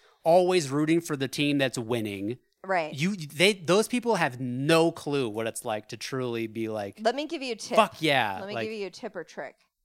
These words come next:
Speaker 2: Say, "I'm having fun being an angry fan
Speaker 1: No,
Speaker 2: right
Speaker 1: no,
Speaker 2: now."
Speaker 1: no, no, no, no, no.
Speaker 2: Okay.
Speaker 1: This is the problem. This
Speaker 2: Because
Speaker 1: is the problem.
Speaker 2: I don't like when people are upset around me. It really
Speaker 1: No,
Speaker 2: bothers
Speaker 1: this is,
Speaker 2: me a
Speaker 1: this
Speaker 2: lot.
Speaker 1: is an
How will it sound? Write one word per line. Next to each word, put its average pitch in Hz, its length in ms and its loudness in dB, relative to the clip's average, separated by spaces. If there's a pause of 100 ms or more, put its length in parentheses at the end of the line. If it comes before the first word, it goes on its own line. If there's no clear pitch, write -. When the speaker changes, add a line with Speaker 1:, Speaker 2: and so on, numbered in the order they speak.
Speaker 2:
Say, 175 720 -6 (500)
"I'm 240 280 2
having 233 580 -6
fun 208 440 -6
being 190 320 -8
an 170 120 -6
angry 160 340 -10
fan - 280 -16
Speaker 1:
No, 127 100 -10
Speaker 2:
right 127 100 -2
Speaker 1:
no, 135 100 -4
Speaker 2:
now." 135 120 -2
Speaker 1:
no, 127 120 -2
no, 113 120 -4
no, 107 120 -8
no, 95 160 -10
no. 95 60 -18 (120)
Speaker 2:
Okay. - 380 -14
Speaker 1:
This 139 280 -6
is 120 140 -8
the 120 60 -10
problem. 110 600 -2
This 131 220 -2
Speaker 2:
Because 202 160 0
Speaker 1:
is 262 60 2
the 233 60 2
problem. 117 380 2
Speaker 2:
I 220 140 6
don't 247 260 -2
like 220 260 2
when 220 140 -10
people 208 380 -8
are 180 140 -2
upset - 580 -8
around 165 300 -8
me. 156 120 -12
It - 80 -16
really 151 680 -2
Speaker 1:
No, 143 80 -2
Speaker 2:
bothers 170 480 0
Speaker 1:
this - 40 -4
is, 156 100 -4
Speaker 2:
me 151 160 -8
a 147 60 -10
Speaker 1:
this 156 140 -4
Speaker 2:
lot. 151 220 -2
Speaker 1:
is 135 60 -6
an 160 80 -12